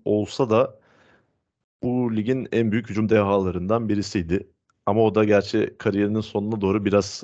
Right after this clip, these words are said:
e, o yaratıcılığı, o deneyleri biraz abartmaya başlamıştı. Çünkü, e,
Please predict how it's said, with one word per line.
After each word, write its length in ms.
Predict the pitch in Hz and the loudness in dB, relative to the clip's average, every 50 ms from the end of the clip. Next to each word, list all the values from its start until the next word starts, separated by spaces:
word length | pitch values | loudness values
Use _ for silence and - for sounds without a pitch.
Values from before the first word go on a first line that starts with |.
| - - | -6 -2
e, 320 | 98 90 90 87 87 90 - | 0 0 0 0 0 0 2
o 260 | - 101 101 101 - - | 4 4 4 4 2 2
yaratıcılığı, 960 | 104 101 101 101 98 98 - 104 92 95 98 95 98 101 101 101 98 92 - | 2 2 2 2 2 -2 -4 -10 -6 -6 -4 0 2 2 4 4 2 0 0
o 220 | - 98 98 98 98 | 0 0 0 2 2
deneyleri 680 | 101 101 101 98 98 98 95 98 101 113 117 - - - - - - _ _ _ - | 2 2 2 2 0 0 -2 -2 0 0 0 -2 -2 -10 -20 -20 -20 _ _ _ -2
biraz 340 | 95 110 104 - - - - - | 0 0 0 0 -4 -12 -6 -2
abartmaya 600 | - 104 90 104 101 101 101 - 101 101 107 107 | -2 0 2 2 0 0 -2 -4 -2 -2 0 0
başlamıştı. 760 | 101 98 95 - - 92 85 82 82 - - - - - _ _ _ _ _ _ _ _ | -2 -2 -4 -8 -12 -14 -14 -14 -14 -14 -12 -14 -14 -14 _ _ _ _ _ _ _ _
Çünkü, 480 | - 98 98 92 - 113 110 - - - - | -14 -14 -12 -6 -4 -2 -2 -2 -4 -8 -8
e, 340 | - 90 87 85 85 85 | -6 -4 -4 -2 -4 -4